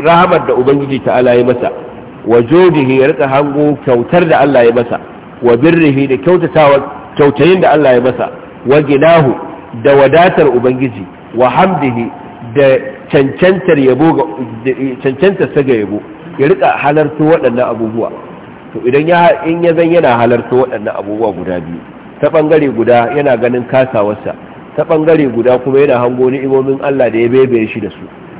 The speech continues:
ta nan ga ni'imomi ya bebe shi da su, ta nan kuma yana ganin shi mai gajiyawa ne, ba zai iya tsayawa da haƙƙin waɗannan ni'imomi ba, to wannan ya samu fiffiken da zai tashi sama.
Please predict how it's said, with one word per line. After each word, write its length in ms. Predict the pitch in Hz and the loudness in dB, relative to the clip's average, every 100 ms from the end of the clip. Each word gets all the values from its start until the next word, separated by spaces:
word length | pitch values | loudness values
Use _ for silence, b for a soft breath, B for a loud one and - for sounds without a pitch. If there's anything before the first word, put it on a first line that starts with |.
| - | -4
ta 100 | 143 | 0
nan 200 | 160 160 135 | 2 2 2
ga 160 | 127 | 2
ni'imomi 480 | 135 143 147 151 151 | 2 0 0 2 4
ya 180 | 147 143 | 4 4
bebe 340 | 156 135 131 | 2 0 -2
shi 120 | 127 | -2
da 100 | 135 117 | -6 -6
su, 120 | 135 - | -8 -2
ta 80 | 160 | 0
nan 160 | 165 | 0
kuma 220 | - 151 156 | 0 0 2
yana 220 | 156 127 | 4 2
ganin 240 | 131 135 | 0 -2
shi 360 | 127 160 165 156 - - - 107 | -4 -2 -2 -4 -12 -20 -12 0
mai 180 | 120 | 0
gajiyawa 640 | 117 139 120 131 127 117 104 | 2 0 2 2 4 2 0
ne, 140 | 104 - - - - 110 | -4 -6 -12 -18 -14 -4
ba 120 | 127 | 0
zai 160 | 185 185 | 2 4
iya 200 | 156 151 | 2 2
tsayawa 420 | 160 165 147 151 | 2 4 6 4
da 100 | 143 | 2
haƙƙin 320 | 131 - 156 139 | 0 -2 -2 -2
waɗannan 380 | 135 127 135 123 | 0 -2 -2 -6
ni'imomi 440 | 110 120 113 113 | -4 -4 -2 -2
ba, 160 | 110 - - - - | -4 -4 -10 -18 -6
to 60 | 117 | 0
wannan 240 | 143 135 | 2 2
ya 120 | 135 135 | 0 0
samu 200 | 127 117 | -2 -2
fiffiken 420 | 131 120 135 131 | -6 -6 -4 -4
da 80 | 113 | -4
zai 120 | 107 104 | -6 -6
tashi 240 | 101 95 95 | -8 -10 -12
sama. 180 | 92 | -14